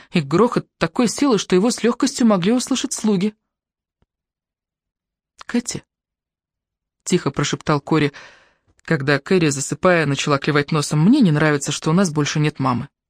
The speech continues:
«У тебя есть мама, это я». «А ты такая же хорошая, как настоящая мама?»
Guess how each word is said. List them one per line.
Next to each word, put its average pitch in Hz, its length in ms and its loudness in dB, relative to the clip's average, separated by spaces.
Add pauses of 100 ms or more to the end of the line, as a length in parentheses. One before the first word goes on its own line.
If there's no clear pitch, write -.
(920)
«У - 40 -16
тебя 143 280 -6
есть 202 320 0
мама, 277 380 2 (400)
это 175 180 0
я». 277 260 2 (1160)
«А 160 100 -8
ты 180 280 0 (880)
такая 160 340 0
же 165 80 0
хорошая, 170 420 0
как 165 140 -4
настоящая 160 480 -2
мама?» 202 300 0